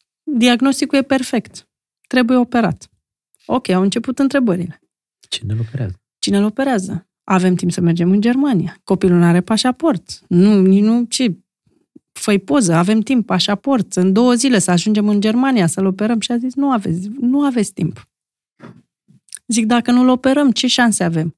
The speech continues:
Speaker 1: „Dacă nu-l operați, șansa lui e să vadă mâul de la McDonald's.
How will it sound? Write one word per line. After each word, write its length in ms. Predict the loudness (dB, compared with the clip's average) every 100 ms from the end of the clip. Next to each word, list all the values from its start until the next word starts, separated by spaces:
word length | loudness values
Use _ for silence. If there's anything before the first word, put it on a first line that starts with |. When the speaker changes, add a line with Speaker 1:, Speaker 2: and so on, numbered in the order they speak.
| _ _ _ _ _
Speaker 1:
„Dacă 320 | -2 0 2
nu-l 200 | 2 4
operați, 600 | 2 2 0 2 0 0 0
șansa 540 | 2 0 0 0 2
lui 240 | 2 2
e 80 | 0
să 160 | 0 -2
vadă 360 | 0 0 2
mâul 360 | 4 4 4 2
de 100 | 2
la 100 | 2
McDonald's. 680 | 2 2 2 0 -2 -12 -20